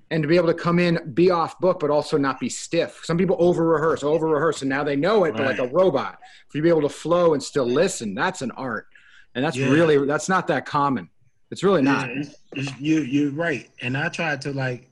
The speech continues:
Speaker 2: like, I'll improvise as much as I can. Sometimes you get a director that's really strict, and they're like, "Stick to the script." And then sometimes you get people that let you play and stuff. I did an audition years ago for Gator-, for, it was like Gatorade or something. And when I went in,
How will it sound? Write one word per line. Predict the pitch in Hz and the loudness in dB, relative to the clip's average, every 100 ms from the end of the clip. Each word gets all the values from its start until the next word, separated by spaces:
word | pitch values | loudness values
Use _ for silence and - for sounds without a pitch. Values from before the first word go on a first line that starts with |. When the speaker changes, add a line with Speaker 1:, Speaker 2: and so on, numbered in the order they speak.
| - | -16
Speaker 2:
like, | 120 120 | -14 -10
I'll | 160 196 | -10 -8
improvise | 143 165 147 131 127 117 | -6 -6 -6 -4 -4 -4
as | 110 | -4
much | 135 131 | -4 -4
as | 127 | -6
I | 120 | -6
can. | 135 | -8
Sometimes | 156 160 160 135 | -10 -6 -6 -6
you | 135 | -6
get | 131 | -6
a | 107 | -8
director | 107 117 123 123 | -10 -10 -10 -12
that's | 113 101 | -12 -10
really | 107 107 | -10 -10
strict, | 107 - 120 127 _ _ _ _ _ _ - | -10 -10 -10 -10 _ _ _ _ _ _ -14
and | 104 | -10
they're | |
like, | 101 95 90 _ | -10 -10 -14 _
"Stick | - - 113 117 | -18 -12 -10 -10
to | |
the | 101 | -12
script." | 95 107 107 - _ _ _ _ _ _ - | -12 -10 -10 -12 _ _ _ _ _ _ -10
And | 123 | -8
then | 113 | -6
sometimes | 143 143 135 131 | -6 -4 -4 -4
you | |
get | 139 139 | -6 -6
people | 143 135 | -8 -6
that | 120 | -4
let | 131 131 | -4 -6
you | 135 | -12
play | - 143 143 143 143 135 _ _ - | -8 -8 -6 -8 -10 -18 _ _ -14
and | 117 | -12
stuff. | - 139 135 135 - | -8 -6 -6 -8 -12
I | 143 | -8
did | 147 143 | -4 -4
an | 135 | -4
audition | 131 - 113 143 135 117 101 | -6 -10 -10 -8 -8 -10 -10
years | 98 151 156 131 | -6 -2 -2 -4
ago | 131 120 | -4 -6
for | 120 | -8
Gator-, | 107 147 139 131 - | -6 -6 -6 -10 -18
for, | 113 | -16
it | 107 | -16
was | 98 110 | -14 -12
like | 95 | -10
Gatorade | 113 139 135 127 110 | -6 -4 -2 -4 -6
or | |
something. | 117 98 95 92 _ _ _ - | -10 -16 -20 -20 _ _ _ -8
And | 113 | -4
when | 120 | -4
I | 143 | -4
went | 165 156 | -4 -4
in, | 151 143 139 | -4 -6 -8